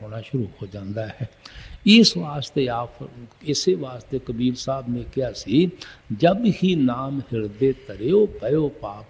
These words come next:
ਕਾ ਨਾਸ਼, ਜੈਸੇ ਚੰਗੀ ਆਗ ਕੀ ਪੜੀ ਪੁਰਾਣੀ ਕਾਸ਼।" ਕਿਤਨਾ ਵੀ ਖੁਸ਼ ਘਾਸ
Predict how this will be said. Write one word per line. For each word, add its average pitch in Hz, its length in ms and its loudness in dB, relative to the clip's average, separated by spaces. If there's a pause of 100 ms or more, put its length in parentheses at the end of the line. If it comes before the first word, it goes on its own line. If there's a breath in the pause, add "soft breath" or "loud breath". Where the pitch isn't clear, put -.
ਕਾ 101 260 -8
ਨਾਸ਼, 107 380 2 (440 loud breath)
ਜੈਸੇ 165 400 4
ਚੰਗੀ 127 520 4 (100)
ਆਗ 143 180 -4 (140)
ਕੀ 117 220 0
ਪੜੀ 131 260 -2 (100)
ਪੁਰਾਣੀ 107 520 -8
ਕਾਸ਼।" 104 340 -4 (520 loud breath)
ਕਿਤਨਾ 208 400 2
ਵੀ 156 200 4
ਖੁਸ਼ - 280 -2
ਘਾਸ 107 500 -12